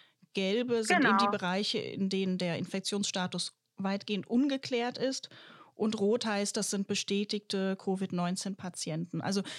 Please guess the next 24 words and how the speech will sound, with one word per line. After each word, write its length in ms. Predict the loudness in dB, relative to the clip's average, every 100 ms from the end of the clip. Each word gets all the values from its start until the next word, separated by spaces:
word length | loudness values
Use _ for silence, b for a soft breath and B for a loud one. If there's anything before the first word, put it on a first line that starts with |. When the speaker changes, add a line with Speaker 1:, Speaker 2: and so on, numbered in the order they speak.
| B
Speaker 1:
nur, 280 | 0 2 0 0
ähm, 420 | 2 2 2 0
um 180 | 0 2
das 160 | 2
ganz 200 | 0 -2
kurz 240 | -2 -2 0
zu 80 | -2
erklären, 460 | -4 -2 0 2
da 160 | 2 0 B B
wurden 260 | 0 2 4
ja 120 | 2
die 120 | 2 2
Wege 220 | 2 0
voneinander 460 | 0 0 2 0
getrennt, 580 | -2 -4 -2 0 2 2
um 140 | 2 -2
irgend-, 300 | 0 -2 -2
ne, 440 | -6 0 2 2 0
ne 240 | 0 0
größtmögliche 880 | 2 4 4 2 2 2 2 -2 0
Sicherheit, 580 | 2 2 2 0 -2 -2
ähm, 240 | -2 0 0
für 160 | -2
alle 380 | -2 0 2 0